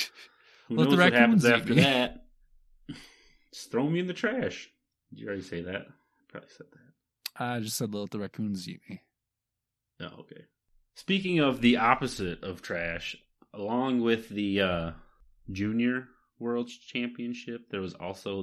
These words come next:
Speaker 1: the Master World Championship going on this past weekend.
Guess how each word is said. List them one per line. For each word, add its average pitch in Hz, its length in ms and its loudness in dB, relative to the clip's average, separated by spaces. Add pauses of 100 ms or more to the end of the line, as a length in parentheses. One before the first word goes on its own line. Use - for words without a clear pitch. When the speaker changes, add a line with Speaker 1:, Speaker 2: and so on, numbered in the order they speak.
Speaker 1:
the 90 320 -8 (440)
Master 123 720 -8 (100)
World 123 300 -8
Championship 123 800 -10
going 127 300 -6
on 123 160 -4
this 123 120 -6
past 123 400 -10
weekend. 131 440 -10